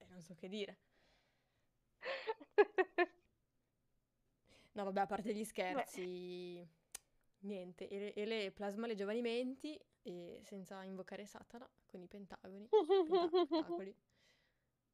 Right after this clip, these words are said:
Speaker 1: Comunque, Cristo, stavo notando che nella slide che hai fatto per Ele hai inserito tipo due soli.
Speaker 3: Oddio, oddio che ansia,
Speaker 2: Sì.
Speaker 3: pensavo avessi fatto degli errori di battitura ancora.
Speaker 1: <laughs>
Speaker 3: <laughs> Ero già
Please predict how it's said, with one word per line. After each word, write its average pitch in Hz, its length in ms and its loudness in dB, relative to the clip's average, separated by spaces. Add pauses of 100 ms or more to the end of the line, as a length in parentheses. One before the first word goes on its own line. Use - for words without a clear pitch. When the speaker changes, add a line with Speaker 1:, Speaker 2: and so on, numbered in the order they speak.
(720)
Speaker 1:
Comunque, 392 440 2
Cristo, - 340 4
stavo 233 140 6
notando 214 440 2
che 214 220 0
nella 220 220 0
slide 220 420 0
che 330 140 -4
hai 208 160 -2
fatto 196 400 -4
per 214 220 0
Ele 190 200 0
hai 202 120 -2
inserito 220 440 -4
tipo 226 320 -4
due 208 180 0
soli. 190 480 -4
Speaker 3:
Oddio, 180 540 8 (240)
oddio 185 340 10
che 202 100 8
ansia, 190 260 10
Speaker 2:
Sì. - 20 10
Speaker 3:
pensavo 202 260 12
avessi 208 220 10
fatto 214 200 12
degli 202 160 12
errori 202 380 12
di 202 80 6
battitura 226 520 10
ancora. 359 480 12
Speaker 1:
<laughs> 254 340 8 (200)
Speaker 3:
<laughs> - 160 10
Ero - 180 12
già - 280 2